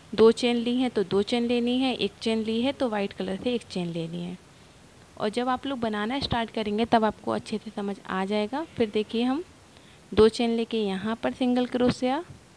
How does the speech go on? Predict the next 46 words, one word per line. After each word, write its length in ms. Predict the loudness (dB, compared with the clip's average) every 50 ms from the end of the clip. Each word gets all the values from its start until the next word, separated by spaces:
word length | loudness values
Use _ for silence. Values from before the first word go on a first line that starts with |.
| -20 -20 -20 -20 -20 -20 -20 -20 -20 -20 -20 -6 -2 0
फिर 140 | 0 0 -2 -4 -2
एक, 380 | 2 4 4 4 2 0 -4 -12 -10
दो, 220 | 0 4 4 4 4 2 -4 -10 -16 -20 -20 -20 -18 -8 -4
तीन, 300 | -2 -2 -2 -2 -4 -6 -8 -4
तीन 200 | -2 0 0 0
chain 220 | 2 0 0 0 0
लेके 220 | -2 -4 -4 -2
यहाँ 280 | -2 -2 -2 -2 -4 -6
पे 140 | -6 -6
ज्वाइन 300 | -6 -4 -4 -4 -4 -4
कर 180 | -4 -4 -6 -6
दिया, 240 | -4 -4 -4 -4 -4
ठीक 280 | -4 -4 -6 -4 -4
है। 160 | -4 -6 -6 -8 -12 -18 -20 -20 -20 -20 -20 -20 -20 -20 -20 -20 -14 -10
अब 140 | -8 -6 -4
हमारा 500 | -2 -2 0 0 -2 -2 -2 -4 -4 -4 -4
इस 100 | -6 -6 -6 -4
side 220 | -2 -2 -2 -2 -2
का 120 | -2 -2
pattern 400 | 0 0 -2 -2 -2 -2 -2 0
आ 100 | 0 -2
गया, 160 | -2 -2 -2
तो 140 | -2 0 0 0
यहाँ 300 | 0 0 0 0 -2 -2
पर 180 | -4 -4 -2
हमने 240 | -2 -2 -2 -2 -2 -2
एक 200 | -4 -4 -2 -4
एक 140 | -6 -6 -6
chain 180 | -4 -2 0 0
ली 200 | 0 -2 -2 -4
थी 140 | -2 -4 -4
तो 160 | -4 -6 -6 -6
एक 220 | -8 -8 -8 -8
एक 140 | -12 -12 -8 -6
chain 160 | -4 -4 -2
लेना 280 | -2 -4 -4 -6 -6 -6
है, 100 | -8 -6 -4 -4
सिर्फ 200 | -4 -2 -2 -2
यहाँ 460 | 0 0 0 -2 -2 -2 -2 0 0 0
पर 120 | 0 2
दो 180 | 2 2 0 0
chain 280 | 0 -2 -4 -2 -2 -4
लेनी 340 | -4 -6 -6 -6 -6 -6
है, 60 | -6 -6
ठीक 260 | -6 -8 -8 -6 -6
है। 140 | -8 -8